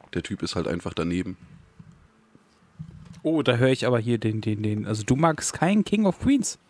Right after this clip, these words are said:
Speaker 2: oder?
Speaker 1: Ich hasse King of Queens.
Speaker 2: Ah.
Speaker 1: Das ist für mich so, so mit eine der räudigsten Mistserien auf dem Planeten und ich verstehe auch nicht, also ich verstehe wirklich nicht, wie man das lustig finden kann, außer Jerry Stiller, weil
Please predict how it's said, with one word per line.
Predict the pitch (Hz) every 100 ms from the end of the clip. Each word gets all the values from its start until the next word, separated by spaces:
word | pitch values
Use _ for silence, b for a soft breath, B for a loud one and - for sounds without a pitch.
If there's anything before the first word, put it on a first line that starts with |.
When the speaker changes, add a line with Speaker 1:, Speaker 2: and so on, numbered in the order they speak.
| 202
Speaker 2:
oder? | 139 110
Speaker 1:
Ich | -
hasse | 95 -
King | - 78
of | -
Queens. | - 85 85 - _ -
Speaker 2:
Ah. | - 180 190 113
Speaker 1:
Das | 104 -
ist | -
für | -
mich | 98 95
so, | - 92 92
so | 95
mit | 95 95
eine | 85 95
der | 92 85
räudigsten | 90 98 92 - 98
Mistserien | 101 - - 90 92 87
auf | -
dem | 90
Planeten | 90 90 95 -
und | 90
ich | 87
verstehe | 92 - 101
auch | 98
nicht, | 98 98 -
also | 78 90
ich | 92
verstehe | - 85 92 87
wirklich | 113 104 -
nicht, | 107 -
wie | 101
man | 101
das | 101
lustig | 104 104 104
finden | - - -
kann, | 101 104 B B B B
außer | - 98 - - 90 _
Jerry | - 95 95
Stiller, | - 101 85
weil | 85